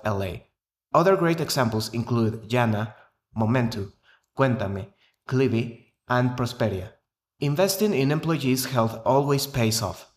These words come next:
Investing in our employees' health will always provide profits to our organizations. The International Labour Organization states that work performance can drop by up to fifty percent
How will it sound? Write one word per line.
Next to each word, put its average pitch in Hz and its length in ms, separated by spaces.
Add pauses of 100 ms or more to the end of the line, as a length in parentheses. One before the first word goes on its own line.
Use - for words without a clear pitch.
(380)
Investing 190 500
in 180 100
our 135 280
employees' 120 560
health 113 360
will 123 220
always 151 460
provide 113 440
profits 110 460
to 110 140
our 110 200
organizations. 110 880 (360)
The 139 60
International 170 640
Labour 139 340
Organization 113 640
states 135 360
that 117 180
work 139 420
performance 110 540
can 113 220
drop 131 340
by 110 160
up 123 320
to 156 220
fifty 143 320
percent 117 440